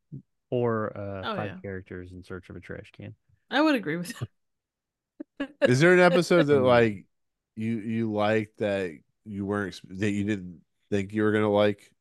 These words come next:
Speaker 3: Is there an episode in there?
Speaker 1: Like, well, since I don't remember a lot of them, like, from their names especially, I can't say I went in saying, "No, I'm not gonna like this one."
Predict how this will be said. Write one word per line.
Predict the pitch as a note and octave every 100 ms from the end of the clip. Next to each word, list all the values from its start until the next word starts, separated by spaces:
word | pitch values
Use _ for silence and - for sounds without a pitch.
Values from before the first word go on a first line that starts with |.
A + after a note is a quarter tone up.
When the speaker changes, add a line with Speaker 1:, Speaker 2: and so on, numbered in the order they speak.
| -
Speaker 3:
Is | F#2
there | F#2
an | F2+
episode | F2+ F#2 F#2+
in | F#2
there? | F#2 F#2 _ _ _ _ _ _ _ -
Speaker 1:
Like, | C3+ C#3 C3 - _ -
well, | D#3 D3+ D#3 D#3 - _ _ _ _ _ _
since | F3 F3+
I | E3 E3+
don't | F#3+
remember | C#3+ B2+ A#2+ C#3+ C#3
a | B2
lot | A2+ A2+
of | A#2+ A2
them, | A2 G#2 G#2
like, | G#2 G2+ - _ _ -
from | A2+
their | G2+
names | F#2+ G2+ A#2 A2
especially, | F#2+ - F#2+ G2 - B2+ D3 C#3+ _ _ _ _ _ _ _ _ _ -
I | A2
can't | D3 B2
say | C3
I | A2+
went | A2+ B2 A#2
in | A2+ A2+
saying, | G#2 G#2+ G#2 G2 F#2
"No, | F2 F#2+
I'm | F#2+ F#2
not | F2+
gonna | F2 E2+
like | E2+ F2+
this | - E2+ -
one." | - F#2